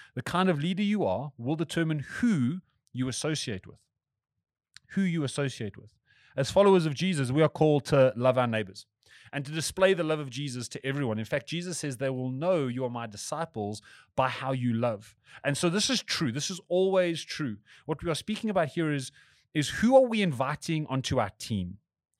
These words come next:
This is not about loving your neighbors. This is asking who's on your team. Who are we working with? David worked with warriors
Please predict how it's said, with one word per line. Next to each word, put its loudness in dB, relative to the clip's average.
This -2
is 0
not 4
about 2
loving 4
your 0
neighbors. -2
This -10
is -6
asking 0
who's -2
on 0
your -4
team. -8
Who 4
are 8
we 4
working 0
with? -18
David 2
worked 0
with -6
warriors 2